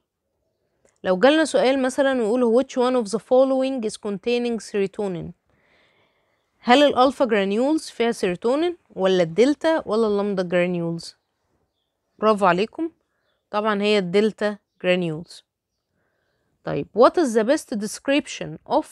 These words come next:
hyalomere؟ هل هو السنترال جرانيولار بيربل زون ولا هو البريفرال بيل بلو ترانسبيرنت زون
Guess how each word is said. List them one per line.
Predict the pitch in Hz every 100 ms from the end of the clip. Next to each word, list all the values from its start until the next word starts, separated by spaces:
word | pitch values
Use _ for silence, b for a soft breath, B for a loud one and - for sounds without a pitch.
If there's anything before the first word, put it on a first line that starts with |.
| -
hyalomere؟ | 214 214 220 202 170 - - _ _ _ _ _ _ _ _ _ _ _ _
هل | - 294 330
هو | 339 349
السنترال | - 311 330 - 196 185
جرانيولار | 214 277 262 180 156 - _ _
بيربل | 262 277 240 240
زون | 269 370 - _ _ _ _ _ _ _ _ _ _ _
ولا | 196 208 208
هو | 233 320
البريفرال | 294 214 240 302 - 190 160 151 - _ _
بيل | 277 285 254
بلو | 180 208 226 254
ترانسبيرنت | 240 233 247 233 208 208 285 285 247 208 208
زون | 196 247 190 147